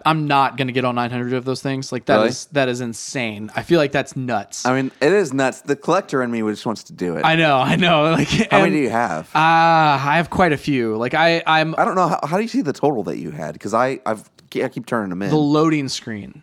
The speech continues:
Speaker 1: Um, you'll see, like,
Speaker 2: Oh.
Speaker 1: you'll see the, you'll see how many hearts you have. You'll see,
Speaker 2: You're
Speaker 1: like,
Speaker 2: right.
Speaker 1: how many, uh, beasts you have. You'll see, like, your, uh, your heart, like, your stamina, and then
Speaker 2: Here's
Speaker 1: you'll
Speaker 2: my
Speaker 1: see
Speaker 2: other
Speaker 1: the Korok
Speaker 2: question.
Speaker 1: seeds and the shrines.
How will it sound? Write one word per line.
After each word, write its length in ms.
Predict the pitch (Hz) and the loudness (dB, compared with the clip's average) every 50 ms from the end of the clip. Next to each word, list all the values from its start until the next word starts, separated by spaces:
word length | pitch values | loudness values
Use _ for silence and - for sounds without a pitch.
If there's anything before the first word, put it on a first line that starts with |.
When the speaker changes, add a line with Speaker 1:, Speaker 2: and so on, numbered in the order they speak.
| _ - | _ -4
Speaker 1:
Um, 400 | 127 123 123 123 123 120 123 123 | -2 0 2 0 0 -2 -4 -4
you'll 120 | 127 127 | -4 -4
see, 480 | 120 - - 147 139 131 127 127 127 131 | -4 -6 -6 -4 -4 -2 -2 -2 -2 -2
like, 260 | 123 123 117 113 - | -2 -2 -2 -4 -6
Speaker 2:
Oh. 220 | 82 87 90 104 110 | -8 -10 -8 -4 -4
Speaker 1:
you'll 140 | 131 131 | -2 -2
see 140 | 127 - 143 131 | -2 -2 -2 -2
the, 360 | 127 127 123 117 117 117 113 | -2 0 0 0 -2 -2 -4
you'll 160 | 117 120 123 117 | -2 -4 -4 -4
see 140 | - 131 120 | -4 -6 -4
how 140 | 120 123 | -4 -2
many 100 | 120 117 | -2 -2
hearts 300 | 107 95 156 165 160 - | 0 0 0 0 0 -2
you 100 | 170 160 | -2 0
have. 200 | 156 147 143 139 135 | 2 2 2 2 0
You'll 80 | 131 | -2
see, 160 | 123 - 135 127 | -4 -4 -4 -2
Speaker 2:
You're 80 | 123 120 | -2 -2
Speaker 1:
like, 120 | 117 107 | -2 -2
Speaker 2:
right. 200 | 98 98 87 - | -4 -6 -6 -6
Speaker 1:
how 100 | - 127 127 | -6 -6 -6
many, 240 | 123 120 117 120 - - 131 | -6 -6 -8 -8 -10 -6 -4
uh, 160 | 120 120 117 | -2 -2 -2
beasts 400 | 120 135 147 151 - - - - | -2 -2 -4 -4 -4 -6 -6 -4
you 80 | 143 139 | -2 0
have. 220 | 139 135 131 127 127 | 0 0 0 0 -2
You'll 80 | 123 | -4
see, 220 | - - - 127 120 | -4 -4 -4 -4 -2
like, 280 | 113 110 107 - - - - - - - - _ _ _ | -2 -4 -6 -8 -14 -20 -20 -20 -20 -20 -20 _ _ _
your, 400 | - 123 123 123 117 117 117 113 | -6 -4 -2 0 0 0 0 0
uh, 160 | 113 110 110 107 | 0 0 0 0
your 140 | 110 113 110 | -2 -4 -4
heart, 260 | - 139 143 - - | -2 0 0 0 0
like, 260 | 131 127 120 110 - 127 | -2 -2 -4 -4 -6 -6
your 240 | 120 113 110 104 | -6 -4 -4 -6
stamina, 520 | 98 - - 151 147 143 143 139 135 131 123 | -6 -4 -2 0 0 0 2 2 2 2 0
and 120 | 123 131 131 | -2 -4 -4
then 80 | 131 | -2
Speaker 2:
Here's 140 | - 190 - | -2 -2 -2
Speaker 1:
you'll 80 | 180 147 | 0 0
Speaker 2:
my 100 | 139 143 | 0 0
Speaker 1:
see 60 | - | 0
Speaker 2:
other 40 | 123 | -2
Speaker 1:
the 80 | 110 101 - | -4 -4 -2
Korok 20 | |
Speaker 2:
question. 240 | - 117 107 95 87 | -2 -2 -2 -2 -6
Speaker 1:
seeds 280 | 82 - - - - - _ _ _ _ _ - | -8 -10 -12 -14 -18 -20 _ _ _ _ _ -4
and 120 | 151 151 | -4 -2
the 40 | 147 | -2
shrines. 440 | - - 151 117 107 98 - - | -2 -2 -2 -4 -4 -6 -10 -12